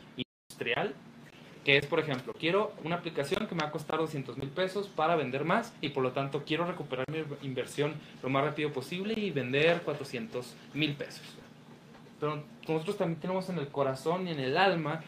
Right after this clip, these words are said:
hacer productos creativos que no tienen nada que ver con eso directamente.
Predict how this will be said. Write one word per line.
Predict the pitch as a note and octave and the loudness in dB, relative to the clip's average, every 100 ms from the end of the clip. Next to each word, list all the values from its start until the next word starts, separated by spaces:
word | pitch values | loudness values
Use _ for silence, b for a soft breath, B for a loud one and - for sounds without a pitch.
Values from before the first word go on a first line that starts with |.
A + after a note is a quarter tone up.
| B B | B B
hacer | C3 D3 D3 | -2 2 2
productos | C#3+ D#3+ D#3 E3+ - | 4 2 2 -6 -4
creativos | D#3 C#3+ F#3 E3+ D#3+ | -4 -2 0 0 -2
que | - | -2
no | C#3+ | -6
tienen | D#3+ G3 | -4 -4
nada | G#3 A3 | -4 -4
que | E3 | -2
ver | C#3+ E3+ | 0 0
con | - F#3+ F#3 E3+ E3 | -2 -2 0 0 -2
eso | A3 - F#3+ | -4 -4 -2
directamente. | D#3 D#3+ - F3 A3 - | 0 -2 -4 -2 -2 -4